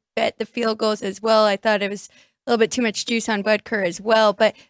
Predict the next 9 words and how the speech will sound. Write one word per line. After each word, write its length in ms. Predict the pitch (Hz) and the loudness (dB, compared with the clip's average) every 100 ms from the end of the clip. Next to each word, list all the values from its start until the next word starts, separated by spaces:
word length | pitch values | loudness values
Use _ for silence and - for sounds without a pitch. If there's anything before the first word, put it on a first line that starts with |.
| - | 2
there's 180 | 269 294 | 2 4
another 500 | 277 294 339 359 349 | 2 4 4 2 -6
prop 380 | - 311 277 | -2 0 0
that 140 | - 233 | 2 0
you 160 | 254 | 0
bet 280 | 214 262 254 | 0 4 4
with 220 | 202 226 | 2 -4
both 340 | - 233 226 - | -2 -2 -2 -6
teams 600 | - 254 226 220 220 | -8 -4 -2 -4 -6